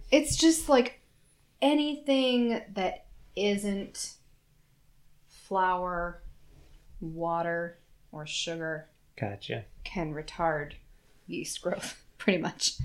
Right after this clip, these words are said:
Speaker 2: Oh, so it's just really sensitive to anything that isn't, like, easily broken down?
Speaker 1: Yeah, I guess. I mean, onions wouldn't be so bad 'cause they've got a fairly high sugar content.
Speaker 2: Yeah,
Speaker 1: But,
Speaker 2: especially
Speaker 1: um,
Speaker 2: after we cook 'em like that.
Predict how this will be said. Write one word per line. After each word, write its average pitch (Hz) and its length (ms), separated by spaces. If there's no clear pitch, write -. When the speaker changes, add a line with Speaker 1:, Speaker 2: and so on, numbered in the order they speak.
Speaker 2:
Oh, 131 260
so - 160
it's 135 120
just 143 180
really 139 180
sensitive 123 580
to 135 120
anything 123 460
that 127 200
isn't, 131 320
like, 113 400
easily 120 440
broken 113 500
down? 110 400
Speaker 1:
Yeah, 392 280
I 226 120
guess. 240 320
I 285 40
mean, 320 180
onions 415 400
wouldn't 339 220
be 320 100
so 294 220
bad 277 200
'cause 269 140
they've 254 160
got 262 160
a 240 60
fairly 226 360
high 202 200
sugar 196 340
content. 262 640
Speaker 2:
Yeah, 160 80
Speaker 1:
But, 131 80
Speaker 2:
especially 113 400
Speaker 1:
um, 107 80
Speaker 2:
after - 100
we - 60
cook - 260
'em - 140
like - 180
that. 135 160